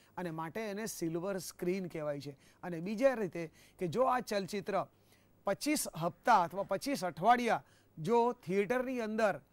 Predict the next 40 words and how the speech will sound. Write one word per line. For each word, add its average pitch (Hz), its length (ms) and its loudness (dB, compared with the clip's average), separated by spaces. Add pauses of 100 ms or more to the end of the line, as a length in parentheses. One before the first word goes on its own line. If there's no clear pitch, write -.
(120)
પ્રેક્ષકો 202 520 -4 (300)
આકર્ષી 233 380 -2
શકે 180 360 -6 (280)
તો 220 80 -6
એને 208 200 -4
સિલ્વર 196 420 4
જ્યુબિલી 240 460 -2
ઉજવી 208 280 -2
એમ 175 160 -4
કહેવાય. 165 300 -4 (200)
તો 226 80 -8
એક 254 120 -4
બહુ 220 180 0
મોટું 220 300 -4
એક 214 80 -8
બહુમાન 170 500 -4
છે, 135 160 -12 (220)
એટલે 214 220 -4
માટે 175 200 -6
એને 226 220 -8
સિલ્વર 180 460 -4
સ્ક્રીન 202 360 -6
તરીકે 160 300 -4
ઓળખાય 156 340 -6
છે. 139 120 -12
ટેકનોલોજી 226 580 -4
પણ 247 220 -8 (400)
ચાંદી 202 440 -4
અથવા 185 200 -2
સિલ્વર 180 380 -2
સાથે 208 220 -2
જોડાયેલી 214 420 0
છે, 214 120 -4
એના 196 180 -4
બેઝ 180 320 -2
તરીકે 208 320 -4
એને 208 160 -4
વાપરવામાં 196 500 0
આવે 202 160 -4
છે 208 140 -6